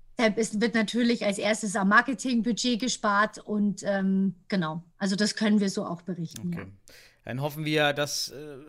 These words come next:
Speaker 2: das natürlich nicht so sch-, du-, hart durchschlägt. Ihr seid ja zum Glück auch ein Breitensportverein. Dadurch, nehme ich jetzt mal an, wird bei euch auch ganz wenig, wenn überhaupt,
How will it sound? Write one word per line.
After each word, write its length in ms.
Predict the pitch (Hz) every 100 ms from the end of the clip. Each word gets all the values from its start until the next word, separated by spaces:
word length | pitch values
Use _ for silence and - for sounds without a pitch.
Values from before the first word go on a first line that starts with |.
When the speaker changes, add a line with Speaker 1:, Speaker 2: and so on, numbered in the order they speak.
| 143
Speaker 2:
das 160 | 156 147
natürlich 280 | 156 165 156
nicht 220 | 170 -
so 80 | 165
sch-, 240 | - - 143
du-, 180 | 170
hart 380 | - 143 160 160
durchschlägt. 580 | 160 202 - 180 190 185 - -
Ihr 100 | 147
seid 160 | 156 165
ja 60 |
zum 120 | 160 156
Glück 140 | 156
auch 160 | 147 151
ein 220 | 147 127
Breitensportverein. 1040 | 135 151 - - - 147 - - 156 156
Dadurch, 320 | 147 147 147 - - _
nehme 220 | - 143
ich 60 | 151
jetzt 120 | 160
mal 120 | 147
an, 220 | 120 147 139
wird 140 | 143
bei 80 | 139
euch 280 | 139 143 139
auch 100 | -
ganz 320 | 143 143 131
wenig, 300 | 143 151 139
wenn 120 | 143
überhaupt, 600 | 139 131 135 151 -